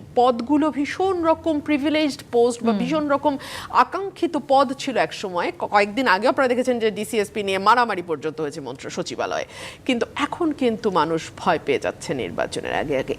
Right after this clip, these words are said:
Speaker 1: এই আলামতগুলো খুব ভালো নয়। এটা খুব, আহ, স্পষ্টভাবে চোখে আঙুল দিয়ে দেখায় যে আমাদের আমলাতন্ত্র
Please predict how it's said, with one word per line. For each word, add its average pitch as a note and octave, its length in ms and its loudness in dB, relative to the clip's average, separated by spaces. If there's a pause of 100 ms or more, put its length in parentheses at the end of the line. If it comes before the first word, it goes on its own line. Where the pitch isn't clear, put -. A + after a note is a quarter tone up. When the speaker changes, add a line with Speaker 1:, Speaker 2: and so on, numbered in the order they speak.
Speaker 1:
এই D4+ 240 4
আলামতগুলো A3+ 760 0
খুব - 160 -10 (120)
ভালো E3 320 2
নয়। F#2 220 -4 (580)
এটা C4 180 4
খুব, D4+ 340 -2
আহ, F3+ 240 4
স্পষ্টভাবে D4+ 920 0
চোখে C4+ 260 -4
আঙুল G#3 280 0
দিয়ে E3+ 180 2
দেখায় C#3+ 420 0
যে D#3 180 2
আমাদের F#3+ 440 0
আমলাতন্ত্র B3+ 840 2